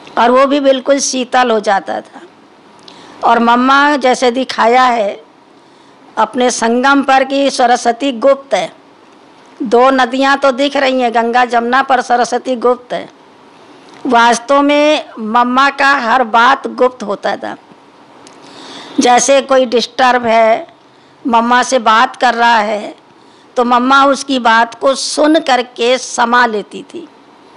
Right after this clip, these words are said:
जैसे गुप्त कुछ सुना ही नहीं है, है ही नहीं। और कभी भी किसी को ये नहीं कहती थी, "देखो ये disturb है या कोई बात है," केवल वो जाने और मम्मा जाने।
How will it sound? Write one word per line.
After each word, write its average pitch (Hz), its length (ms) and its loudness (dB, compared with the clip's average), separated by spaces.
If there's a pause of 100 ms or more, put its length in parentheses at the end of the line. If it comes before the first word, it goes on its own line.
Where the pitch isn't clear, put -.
(320)
जैसे 269 380 2
गुप्त 262 480 -2
कुछ 247 180 -4
सुना 247 340 -2
ही 269 160 0
नहीं 247 280 -2
है, 190 240 -4
है 233 200 0
ही 285 160 0
नहीं। 185 380 -4 (880)
और 254 280 4
कभी 269 440 0
भी 285 160 0
किसी 254 320 -4
को 254 120 0
ये 247 160 2
नहीं 262 200 0
कहती 247 280 -2
थी, 262 140 -6
"देखो 233 340 0
ये 247 180 0
disturb 226 560 -2
है 226 300 2
या 226 140 0
कोई 220 220 -2
बात 220 400 0
है," 214 340 0 (840)
केवल 269 360 2
वो 254 240 2
जाने 277 600 2
और 247 240 0
मम्मा 254 420 2
जाने। 190 460 -4